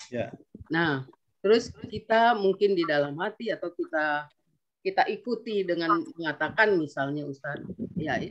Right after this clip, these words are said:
Speaker 2: ya pantas aja saya berhasil karena saya udah menyusun strategi misalnya. Atau karena memang saya sudah mempersiapkan diri dan sebagainya. Apa itu nggak boleh ya, Ustadz? Karena itu
Speaker 1: Hmm.
Speaker 2: ada proses memang.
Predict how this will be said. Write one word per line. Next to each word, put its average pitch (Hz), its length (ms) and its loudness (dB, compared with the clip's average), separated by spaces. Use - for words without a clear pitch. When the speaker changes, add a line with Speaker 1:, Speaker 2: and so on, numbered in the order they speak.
Speaker 2:
ya 139 140 -2
pantas 151 420 -4
aja 196 400 2
saya 175 220 0
berhasil 156 400 -4
karena 160 240 -8
saya 165 260 -6
udah 147 140 -4
menyusun 143 400 -8
strategi 135 560 -8
misalnya. 139 720 -4
Atau 160 280 2
karena 170 240 2
memang 160 340 0
saya 160 160 0
sudah 151 160 -4
mempersiapkan 143 640 -4
diri 151 480 -4
dan 175 320 4
sebagainya. 139 800 -2
Apa 208 260 0
itu 214 80 -6
nggak 202 160 -2
boleh 202 240 2
ya, 131 80 -2
Ustadz? - 320 -16
Karena 175 240 2
itu 190 160 2
Speaker 1:
Hmm. 202 80 6
Speaker 2:
ada 175 140 4
proses 185 480 0
memang. 131 500 -4